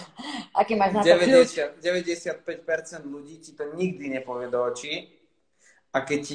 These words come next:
Speaker 2: keď sa to s nimi stretneš, čo deväťdesiatdeväť, tak ti povie, „Ja som to tak nemyslel,“ alebo sa ti úplne vyhýba. A potom, eh, ja to vždycky tak urobím, že kto ťa hejtuje, tak ja ho rozkliknem.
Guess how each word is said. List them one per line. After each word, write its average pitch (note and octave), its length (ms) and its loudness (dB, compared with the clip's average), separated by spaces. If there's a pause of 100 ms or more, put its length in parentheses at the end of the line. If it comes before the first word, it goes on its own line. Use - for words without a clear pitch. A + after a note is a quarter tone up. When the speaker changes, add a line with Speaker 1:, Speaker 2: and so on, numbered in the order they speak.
(140)
Speaker 2:
keď D3 100 4
sa D3+ 140 0
to - 80 0
s D3 160 -4
nimi D#3 240 0
stretneš, - 800 2 (240)
čo D#3 160 4
deväťdesiatdeväť, C#3+ 960 6 (480)
tak C#3+ 160 0
ti C#3+ 80 -6
povie, E3 240 6
„Ja - 20 4
som - 140 -2
to - 80 -4
tak C#3+ 160 0
nemyslel,“ C#3+ 400 2
alebo B2+ 240 10
sa C3+ 160 0
ti C#3 100 -6
úplne C3+ 320 0
vyhýba. A#2+ 480 0 (640)
A C#3 400 8
potom, A3+ 640 2 (560)
eh, C#3+ 320 -2
ja D#3+ 160 2
to E3 80 -10
vždycky D#3+ 320 -14
tak D#3+ 320 2
urobím, D#3 320 0
že D3+ 80 -6
kto D#3 160 -2
ťa E3 240 4
hejtuje, D3+ 320 2
tak D3+ 160 -6
ja D3+ 160 6
ho C#3+ 80 0
rozkliknem. D3 720 -2